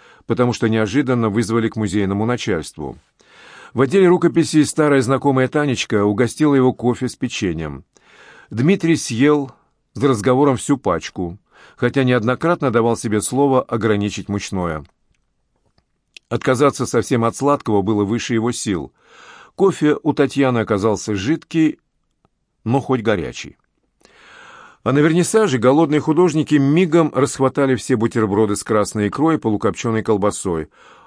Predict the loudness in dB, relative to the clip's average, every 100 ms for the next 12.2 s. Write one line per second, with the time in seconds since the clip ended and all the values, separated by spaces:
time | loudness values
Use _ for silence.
0 | _ 0 2 0 -2 0 2 2 0 -2
1 | -6 -6 -6 -2 -2 -2 -12 _ _ _
2 | _ _ _ _ -2 0 2 0 0 -2
3 | 0 0 0 -2 -2 -2 0 0 -2 -4
4 | -6 -4 -2 0 -2 -10 -20 _ -4 -2
5 | -2 -2 2 2 0 -2 -2 -2 -2 -4
6 | 0 -2 0 -4 -2 -2 -2 -2 -6 -8
7 | -10 -12 _ _ -20 -20 -20 -6 -2 0
8 | 0 0 2 2 2 0 -2 0 0 -2
9 | -6 -2 0 0 -2 -6 -2 -2 0 2
10 | 0 0 -4 0 -2 2 0 2 -2 -2
11 | -4 0 0 -2 -2 -4 -2 -2 -2 -2
12 | -6 -8